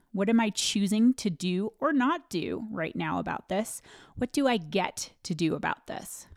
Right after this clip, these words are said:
What do I want to create from this?" And sometimes simply asking yourself when your brain is spinning and you're thinking it's a problem and you're really stuck in worry or anxiety or overwhelm,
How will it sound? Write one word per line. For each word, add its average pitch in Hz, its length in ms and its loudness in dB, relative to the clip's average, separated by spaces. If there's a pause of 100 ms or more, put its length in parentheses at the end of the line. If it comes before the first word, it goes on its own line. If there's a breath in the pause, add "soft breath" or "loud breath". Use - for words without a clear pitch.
(120)
What 196 140 0
do 247 80 4
I 233 100 4
want 202 260 2
to 202 80 -8
create 160 680 -4 (180)
from 165 480 0
this?" - 400 -10 (800 soft breath)
And 240 160 6
sometimes 320 600 2
simply 220 540 2
asking 196 400 -2
yourself 208 420 0
when 185 120 4
your 175 100 2
brain 175 240 0
is 190 100 0
spinning 185 480 -2
and 180 80 2
you're 165 140 0
thinking 180 340 -2
it's 185 160 -2
a 190 60 -4
problem 170 480 2
and 165 100 0
you're 156 120 -2
really 190 360 0 (480 loud breath)
stuck - 600 0 (160)
in 165 400 -2
worry 254 480 2
or 170 160 -2
anxiety 175 640 0
or 160 260 -2
overwhelm, 185 600 0